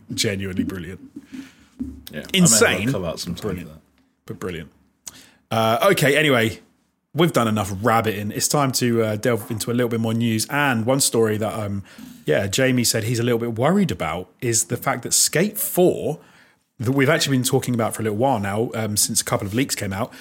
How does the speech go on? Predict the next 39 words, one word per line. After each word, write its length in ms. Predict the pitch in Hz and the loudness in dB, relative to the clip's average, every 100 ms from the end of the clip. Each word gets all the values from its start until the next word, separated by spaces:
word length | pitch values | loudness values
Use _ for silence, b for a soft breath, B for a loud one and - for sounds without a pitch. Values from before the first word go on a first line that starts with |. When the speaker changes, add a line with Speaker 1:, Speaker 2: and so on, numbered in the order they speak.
| B B B | B B B
Speaker 1:
has 240 | 139 127 | 0 2
now 360 | 143 165 180 165 | 2 2 4 2
been, 400 | 139 127 123 120 | 4 2 2 0
um, 440 | - 113 110 113 - | 0 -2 -2 -4 -4
officially 440 | - 247 - 156 | -2 0 2 2
titled 480 | - 147 127 127 110 | 2 0 -2 -2 0
Skate, 640 | - - - 110 170 - - b b | 2 2 2 -2 -2 -2 -4 b b
which 380 | 120 127 - - | -2 0 0 0
I 180 | 135 131 | 2 2
hate 320 | - 123 104 | 2 0 -2
it 40 | |
when 120 | 110 101 | -4 -6
they 80 | |
do 180 | 90 95 | -6 -8
that, 240 | 92 123 - _ _ - | -8 -8 -10 _ _ -6
when 120 | 107 | -4
they 100 | 104 | -4
just 280 | 101 - - _ - | -2 -4 -6 _ -4
drop 280 | - 113 113 | -2 -2 -2
the 80 | |
name, 380 | 107 107 110 110 | -4 -2 -2 -2
like, 200 | 117 110 | -2 -2
number 260 | 117 113 107 | 0 -2 -2
conventions 540 | - 101 107 - 101 | -4 -4 -2 -4 -4
and 80 | 98 | -6
just 200 | 101 - | -4 -4
go, 160 | 107 98 B B B - | -4 -6 B B B -4
"No, 180 | 123 | 0
no, 100 | 117 | 0
no, 260 | 101 90 82 - _ | -2 -4 -8 -14 _
this 220 | 131 - | -4 -2
is, 180 | 107 92 _ _ - | -4 -8 _ _ -4
we're 100 | 127 | -2
just 180 | 139 - | 0 0
gonna 140 | 107 | -2
keep 220 | - 107 85 | -2 -6 -6
it 80 | |
pure, 320 | - 104 65 - _ - | -8 -8 -10 -12 _ -6
Skate." 560 | - - 71 - - | -4 -4 -8 -8 -10